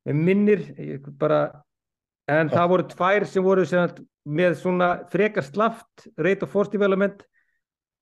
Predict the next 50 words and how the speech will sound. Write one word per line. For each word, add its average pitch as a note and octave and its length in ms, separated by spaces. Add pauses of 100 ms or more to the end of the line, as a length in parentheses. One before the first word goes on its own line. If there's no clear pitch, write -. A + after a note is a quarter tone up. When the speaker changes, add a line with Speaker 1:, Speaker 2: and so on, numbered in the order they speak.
(200)
Speaker 1:
og E3 240
þær F#3 220
voru F3+ 200
einu F3 200
tvær E3+ 280
sem D3+ 100
slitu C#3+ 260
krossband. C#3 360 (340)
Þannig C#3+ 220
að C#3 220 (1160)
Speaker 2:
Já, F2+ 260 (100)
ok. - 220 (100)
Það G2 300
Speaker 1:
og C3 160
Speaker 2:
kemur D#3+ 240
Speaker 1:
það, - 0
Speaker 2:
upp. F3 140
Speaker 1:
og D3+ 100
það E3+ 200
er E3+ 120
farið F3 220
að E3 100
taka F3 400
þetta F3 280
svolítið E3+ 280
mikið F3 320
inn F3 220
í, F3+ 160 (420)
eh, C#3+ 480
það C#3 180
er C#3 80
að C#3 80
segja, C#3+ 280
ég C3+ 120
veit D3 80
ekki C#3+ 140
hvort C#3+ 160
það - 80
sé C#3 60
meðvitað, D#3 560
það - 180
er C#3 80
að C#3+ 60
segja, D3 240
ég C3+ 180
er C3+ 160
til C#3 160
dæmis B2+ 100
með C#3+ 140
eina, D3+ 180